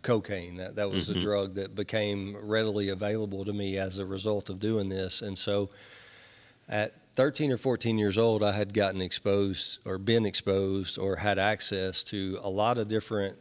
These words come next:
Speaker 1: narcotics.
Speaker 2: Mm-hmm.
Speaker 1: Um, was already into promiscuous, uh, stuff with females, had no real regard to any kind of authority because my mother, I didn't view that as an authority. I viewed it as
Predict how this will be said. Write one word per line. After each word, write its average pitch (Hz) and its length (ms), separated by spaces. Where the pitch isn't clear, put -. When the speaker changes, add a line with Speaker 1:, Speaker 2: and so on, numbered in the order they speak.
Speaker 1:
narcotics. 90 840
Speaker 2:
Mm-hmm. 90 240
Speaker 1:
Um, 92 340
was 98 280
already 104 540
into 98 680
promiscuous, 104 1120
uh, 92 420
stuff - 460
with 92 160
females, 107 920
had 104 320
no 110 300
real 107 280
regard 101 580
to 98 100
any 104 200
kind 110 200
of 95 60
authority 98 500
because 95 360
my 98 120
mother, 98 680
I 107 60
didn't 95 420
view 104 280
that 98 260
as 92 200
an 92 100
authority. 92 540
I 92 80
viewed 95 260
it 92 140
as 90 540